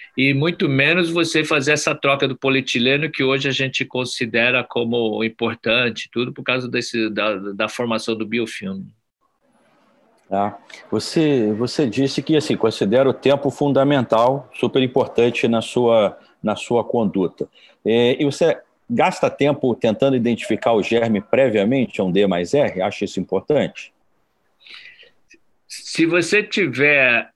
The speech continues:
Speaker 1: a identificação do germe, você poderia ter um resultado até mais satisfatório, mas o tempo é primordial. Então,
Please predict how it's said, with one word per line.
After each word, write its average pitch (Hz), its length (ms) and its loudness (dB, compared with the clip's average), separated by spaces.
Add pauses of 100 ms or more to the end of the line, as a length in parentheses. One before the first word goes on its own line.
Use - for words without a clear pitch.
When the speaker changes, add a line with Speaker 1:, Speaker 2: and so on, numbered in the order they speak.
(140)
Speaker 1:
a - 60 -6
identificação 139 840 0
do 117 160 -4
germe, 120 720 0 (200)
você 117 680 -2
poderia 123 540 0
ter - 140 -4
um 135 80 0
resultado 131 560 -2
até 139 240 -2
mais 143 160 -2
satisfatório, 131 800 -2
mas 117 260 0
o 131 80 -2
tempo 147 560 0
é 151 80 0
primordial. 151 800 -4
Então, 110 420 -4